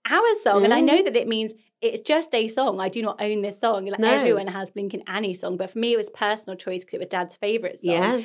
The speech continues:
Speaker 1: So it did feel a little bit like I would have appreciated even having been asked about that. So we do get quite possessive about things. So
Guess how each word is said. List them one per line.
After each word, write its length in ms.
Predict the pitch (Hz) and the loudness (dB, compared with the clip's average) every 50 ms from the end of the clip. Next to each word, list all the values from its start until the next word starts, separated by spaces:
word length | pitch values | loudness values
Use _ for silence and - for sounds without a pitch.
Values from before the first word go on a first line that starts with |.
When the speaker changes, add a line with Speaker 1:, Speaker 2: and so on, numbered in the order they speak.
| - - _ | -8 -16 _
Speaker 1:
So 100 | _ 254 | _ 0
it 100 | 254 254 | 0 0
did 160 | - 330 359 349 | 0 -4 -4 -2
feel 180 | - 311 277 | -2 -2 0
a 0 | |
little 160 | 262 262 214 | 0 0 -2
bit 160 | 214 226 226 214 | 0 -2 -2 -2
like 140 | 202 190 - - | -4 -6 -6 -4
I 140 | 208 220 226 | -2 -2 0
would 120 | 226 220 | 0 -2
have 120 | 214 202 - _ _ | -4 -4 -8 _ _
appreciated 840 | 202 190 - - - 226 214 214 220 - 208 202 202 196 202 180 180 | -14 -14 -14 -10 -8 -8 -8 -6 -6 -4 -4 -4 -4 -4 -8 -8 -8
even 280 | - 202 196 190 190 | -6 -8 -8 -8 -8
having 400 | 180 - 190 180 - 185 185 185 180 _ _ _ _ _ _ _ _ _ _ | -10 -10 -12 -10 -8 -8 -10 -10 -12 _ _ _ _ _ _ _ _ _ _
been 180 | 226 208 202 208 | 0 2 2 2
asked 300 | 208 208 208 208 208 - | 2 2 0 0 -4 -4
about 260 | - 214 - - 175 | -2 -2 -2 -2 -2
that. 360 | 208 202 233 339 403 330 - - | -4 -4 -2 -2 -4 -4 -2 0
So 80 | 247 214 | 0 0
we 120 | 220 247 | 0 -2
do 240 | - 320 339 403 427 | 0 4 4 4 6
get 180 | 392 269 - - | 4 2 -2 -2
quite 240 | - - 240 214 - | -2 -2 -2 -2 -2
possessive 540 | 247 240 233 247 240 226 - 180 175 175 | -6 -4 -2 -2 -4 -2 -2 -4 -4 -4
about 340 | 185 175 - 175 175 160 165 | -8 -10 -6 -6 -6 -6 -4
things. 300 | - 185 185 180 185 180 | -6 -6 -4 -4 -4 -4
So 100 | 214 196 | -4 -4